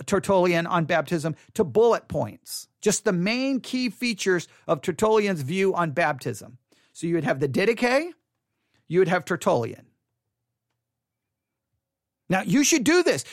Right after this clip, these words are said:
because then you don't have to ever listen to another preacher make any claim ever again. You can see it for yourself. Now,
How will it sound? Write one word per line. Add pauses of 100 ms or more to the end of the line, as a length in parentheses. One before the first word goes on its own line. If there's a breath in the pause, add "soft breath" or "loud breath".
(120 loud breath)
because
then
you
don't
have
to
ever
listen
to
another
preacher
make
any
claim
ever
again. (140 soft breath)
You
can
see
it
for
yourself. (920)
Now,